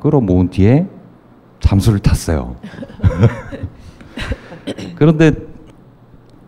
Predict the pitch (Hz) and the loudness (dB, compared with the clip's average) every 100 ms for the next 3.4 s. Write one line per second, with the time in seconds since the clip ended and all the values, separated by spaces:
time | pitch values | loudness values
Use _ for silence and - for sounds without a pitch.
0 | - _ - - _ - - - 123 131 | -20 _ -20 -20 _ -20 -20 -4 2 4
1 | 143 139 135 127 120 117 - 120 113 95 | 4 4 6 4 0 -2 2 2 4 2
2 | 87 - 113 185 202 180 101 104 - 160 | 0 4 4 6 4 2 2 2 2 4
3 | 147 139 123 - | 4 4 2 -4